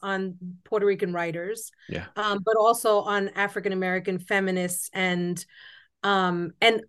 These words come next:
Speaker 1: and other writers. Those were things that, um, really gave me a lot of space to think about why I write at all.
Speaker 2: Yeah.
Speaker 1: Um,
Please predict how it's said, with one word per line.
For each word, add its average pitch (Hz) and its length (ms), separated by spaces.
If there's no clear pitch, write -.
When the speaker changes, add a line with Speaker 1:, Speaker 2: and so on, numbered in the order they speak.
Speaker 1:
and 226 180
other 190 680
writers. 185 720
Those 208 280
were 220 280
things 220 440
that, 185 300
um, 170 560
really 254 480
gave 233 340
me 208 520
a 196 120
lot 190 300
of 170 120
space 185 760
to 196 480
think 294 260
about 170 480
why 190 440
I 180 40
write 175 280
at 151 100
all. 170 360
Speaker 2:
Yeah. 98 240
Speaker 1:
Um, 202 720